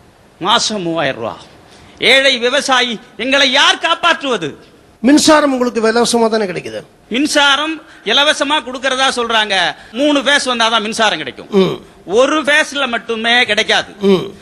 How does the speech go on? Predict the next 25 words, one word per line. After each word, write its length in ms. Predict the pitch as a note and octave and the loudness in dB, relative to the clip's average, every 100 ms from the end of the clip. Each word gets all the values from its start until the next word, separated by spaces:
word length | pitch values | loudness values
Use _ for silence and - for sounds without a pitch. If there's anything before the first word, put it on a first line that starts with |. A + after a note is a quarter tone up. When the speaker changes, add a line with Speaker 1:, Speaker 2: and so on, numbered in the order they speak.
| - - | -20 -8
Speaker 1:
இது 300 | G#3 C#4 D4+ | -4 2 2
அஞ்சு 240 | C4+ C4 | 2 -4
மணி 160 | C4 B3+ | -4 -2
நேரம், 280 | C4+ C#4+ | 0 2
அது 240 | C4 B3 C4+ | 2 2 0
அஞ்சு 200 | B3+ A#3+ | -2 -4
மணி 180 | B3 A#3+ | -6 -2
நேரம், 320 | B3+ C#4 A3+ | 0 0 -2
இது 180 | B3 C4+ | -2 -2
அஞ்சு 200 | A#3+ A3+ | -2 -4
மணி 240 | A3 G#3 | -4 -2
நேரம் 300 | G#3 A3+ G#3 | -2 -2 -2
வருதுன்னா, 480 | F#3 E3+ E3+ F3+ F3+ | -4 -2 0 2 0
Speaker 2:
ம். 60 | C#3+ - | -2 -4
Speaker 1:
நாங்க 260 | F#3+ G3+ G3+ | -2 -2 0
எப்ப 340 | A#3+ B3 E4+ | -2 0 -2
தண்ணி 280 | A#3+ B3+ C4+ | 0 -2 -2
வைக்கணுமோ 240 | A#3+ A#3+ | -2 -2
அப்ப 220 | C4+ A3+ | 0 0
வைக்க 200 | G3+ F#3 | -2 -2
முடியாது. 300 | F#3+ C3 D2+ - | -4 -6 -12 -8
Speaker 2:
ம். 280 | F#3+ F3+ D3+ - | 0 0 0 -2
Speaker 1:
நாங்க 400 | - A3 B3+ A#3 | 0 0 0 -2
விளைவிக்கிற 640 | A3+ D4+ D#4+ D#4 A3+ A#3 | 0 0 -2 -4 -4 -2
நெல்லுக்கு 760 | G3 A3 C#4 B3 F#3+ G3+ G#3+ | -2 0 -2 -2 -2 0 -2